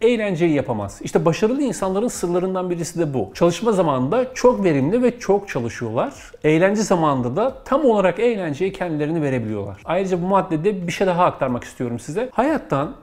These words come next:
gerçekten keyif aldığınız şeylerin listesini çıkartın arkadaşlar. Yoksa işten sonra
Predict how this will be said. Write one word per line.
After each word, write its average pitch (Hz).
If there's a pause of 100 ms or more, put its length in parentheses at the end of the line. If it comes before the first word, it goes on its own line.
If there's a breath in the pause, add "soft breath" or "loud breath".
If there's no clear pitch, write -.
(180)
gerçekten 185 (200)
keyif 262
aldığınız 135
şeylerin 190 (100)
listesini 170
çıkartın 113
arkadaşlar. 117
Yoksa 269
işten 269
sonra 135